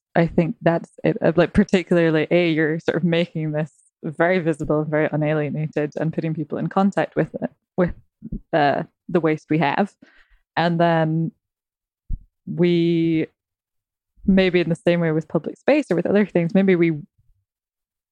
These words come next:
as a society don't want to be unalienated. We,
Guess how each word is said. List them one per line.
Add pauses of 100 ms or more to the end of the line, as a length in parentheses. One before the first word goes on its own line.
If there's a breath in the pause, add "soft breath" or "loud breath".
(320)
as
a
society
don't
want
to
be
unalienated.
We,